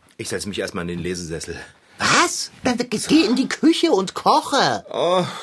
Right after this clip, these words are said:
Speaker 1: Long John Silver, ich war heute den ganzen Tag über fleißig wie ein Bienchen im Sommer.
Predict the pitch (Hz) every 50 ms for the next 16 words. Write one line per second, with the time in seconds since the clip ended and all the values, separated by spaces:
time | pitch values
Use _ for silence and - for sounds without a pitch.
0 | - - - - - - 339 370 349 339 349 330 - _ _ _ _ _ 139 139
1 | 160 208 240 - 202 196 202 - - - 135 135 160 180 165 160 147 143 147 135
2 | 156 156 160 175 185 180 160 160 160 151 127 123 143 196 208 - 208 170 - 143
3 | 151 180 - 196 165 160 147 - 127 113 120 165 180 - 170 - 170 160 110 123
4 | 131 131 - 160 202 247 - 175 - 139 135 127 - 117 127 180 165 110 90 90
5 | -